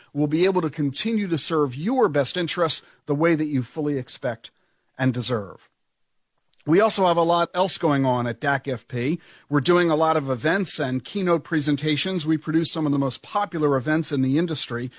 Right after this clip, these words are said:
for blockchain and digital assets, all of it geared to financial professionals.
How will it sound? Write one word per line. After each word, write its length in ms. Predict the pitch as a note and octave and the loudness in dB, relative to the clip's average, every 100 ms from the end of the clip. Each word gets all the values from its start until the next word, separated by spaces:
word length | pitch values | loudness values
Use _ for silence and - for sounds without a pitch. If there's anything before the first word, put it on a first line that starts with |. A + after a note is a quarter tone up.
| - _ | -20 _
for 160 | C3+ | -6
blockchain 640 | A2 D3+ D3+ - E3 E3 D3 | 0 0 0 0 0 0 0
and 120 | A#2 | -2
digital 400 | D#3 C#3+ C3+ C3 | -2 -2 -4 -2
assets, 440 | C#3+ - E3 D#3+ | -2 -2 -2 -4
all 240 | C3+ E3 F#3 | -2 0 2
of 80 | D3+ | 0
it 360 | C3+ - C#3+ | -4 -10 -14
geared 360 | B2+ F3 E3+ D3 | -2 2 2 2
to 280 | - E3+ C3+ | 2 2 0
financial 420 | - C3 B2 B2 | -4 -6 -6 -10
professionals. 720 | - A#2 B2 - C3 F3 | -14 -8 -8 -6 -6 -4